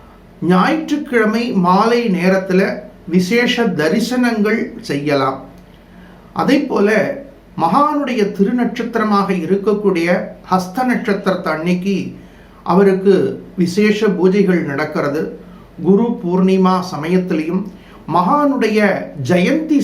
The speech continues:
சமயத்திலையும் மகானுடைய ஆராதனை சமயத்திலையும் இங்கு விசேஷ பூஜைகள் நடந்துருக்கு.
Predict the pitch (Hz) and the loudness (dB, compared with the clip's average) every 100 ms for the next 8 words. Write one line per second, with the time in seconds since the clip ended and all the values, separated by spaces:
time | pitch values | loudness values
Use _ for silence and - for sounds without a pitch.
0 | - 156 175 185 - 180 180 185 196 - | -2 -2 0 0 0 0 0 0 0 -4
1 | - - - 156 180 277 294 285 240 208 | -14 -20 -4 -2 2 2 2 0 0 0
2 | 170 156 208 247 262 254 240 196 165 160 | 0 2 2 2 2 0 -2 -2 -4 -2
3 | 185 180 180 180 180 208 - - - 175 | -2 0 -2 0 0 0 -6 -16 -12 -6
4 | 160 147 151 - 196 202 240 220 165 185 | -2 -2 -2 2 2 2 2 0 2 2
5 | 196 175 156 139 139 180 185 175 151 196 | 2 2 0 -2 0 4 4 2 -2 2